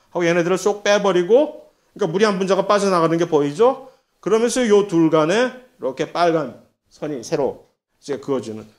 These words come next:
요것이 공유결합. 이렇게 물 한 분자가 빠져나가면서 그 대신에 그것을, 어, 그 덕택에 공유결합이 이렇게 두 양 분자 간에 형성이 되는 것을 우리는 축합,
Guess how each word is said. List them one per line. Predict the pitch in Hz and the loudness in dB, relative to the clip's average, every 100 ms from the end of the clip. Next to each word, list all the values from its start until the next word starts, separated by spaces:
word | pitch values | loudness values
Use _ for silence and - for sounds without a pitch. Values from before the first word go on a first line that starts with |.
| _ - | _ 0
요것이 | 170 214 226 | 4 4 2
공유결합. | 165 196 190 160 139 110 - _ _ _ _ _ - | 0 0 2 2 0 -4 -10 _ _ _ _ _ -6
이렇게 | 220 262 | 0 0
물 | 202 240 262 | 2 2 2
한 | 277 262 | 2 -2
분자가 | 262 240 254 254 | 0 4 4 4
빠져나가면서 | 214 226 240 220 170 160 202 208 202 190 233 233 | 2 2 0 -2 0 2 2 2 0 2 2 2
그 | - 175 175 151 - | 2 4 4 2 2
대신에 | 165 165 185 | 0 0 -4
그것을, | - 160 190 226 247 220 - 151 | -4 0 2 4 2 2 -2 -4
어, | 139 | -4
그 | 135 220 | -2 0
덕택에 | 175 202 233 165 190 - _ _ _ | 0 0 -2 -2 -4 -8 _ _ _
공유결합이 | - 165 196 180 170 160 185 | -6 0 2 4 4 4 2
이렇게 | 160 151 170 151 113 | 2 0 -2 -4 -2
두 | 160 170 - - - - 151 | 2 2 2 -8 -20 -10 -2
양 | 151 135 101 _ - | 0 -2 -8 _ -6
분자 | 151 147 151 123 - | -2 2 4 4 0
간에 | 143 160 240 - _ _ _ | 0 0 0 -4 _ _ _
형성이 | - 175 170 160 | -6 -4 -2 -2
되는 | 143 135 | -2 -2
것을 | 123 120 202 | 0 2 2
우리는 | 139 139 175 226 - | 2 -2 -2 -4 -6
축합, | - 269 - - - - _ | -6 -6 -4 -4 -4 -6 _